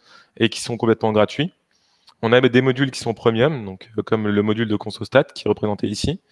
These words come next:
Et on a aussi des modèles qui sont développés directement par nos partenaires et qui vous permettent, euh, donc, d'aller au-,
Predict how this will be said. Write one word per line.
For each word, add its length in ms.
Et 80
on 100
a 60
aussi 220
des 100
modèles 280
qui 120
sont 180
développés 380
directement 460
par 120
nos 80
partenaires 560
et 100
qui 160
vous 100
permettent, 400
euh, 300
donc, 340
d'aller 260
au-, 120